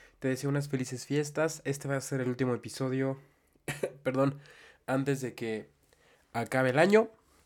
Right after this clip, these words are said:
Entonces deseo que la pases rodeado de tus seres queridos, de quienes amas y de quienes te aman. Y pues muchas gracias por escuchar este podcast.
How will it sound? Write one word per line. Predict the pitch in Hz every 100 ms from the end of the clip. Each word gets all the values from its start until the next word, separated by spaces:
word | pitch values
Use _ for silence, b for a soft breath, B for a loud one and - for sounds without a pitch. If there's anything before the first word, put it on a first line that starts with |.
| _
Entonces | 117 120 113 123
deseo | 117 - 127 131
que | 127
la | 117 107
pases | 120 117 120
rodeado | 110 110 113
de | 113
tus | - 110
seres | 117 113 107
queridos, | 113 113 131 139 - B B B B
de | - 107
quienes | - 101 98 -
amas | 117 123 127 127 -
y |
de | 104 101
quienes | 107 104 98
te | -
aman. | 104 98 95 95 _ _ _ _
Y | -
pues | - 113
muchas | 131 135 151
gracias | 139 147 143 127 113
por | - 113
escuchar | - 113 - 113
este | -
podcast. | 110 107 - 104 -